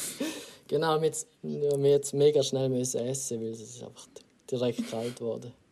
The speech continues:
Ja. Und ja, ich habe dann aber auch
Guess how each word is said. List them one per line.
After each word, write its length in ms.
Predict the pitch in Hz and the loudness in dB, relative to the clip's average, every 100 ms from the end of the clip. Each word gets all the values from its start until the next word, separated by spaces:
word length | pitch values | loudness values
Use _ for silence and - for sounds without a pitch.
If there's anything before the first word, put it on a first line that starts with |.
| _ _ - _ _ _ - | _ _ -20 _ _ _ -12
Ja. 340 | 104 104 110 110 - _ _ - - - - _ | -10 -8 -8 -10 -14 _ _ -20 -20 -20 -20 _
Und 400 | 127 135 139 - _ _ | 0 0 0 -6 _ _
ja, 200 | 135 123 | 0 4
ich 60 | 139 | 4
habe 60 | |
dann 160 | 139 135 | 4 2
aber 180 | 127 127 | 2 4
auch 220 | 123 127 | 4 2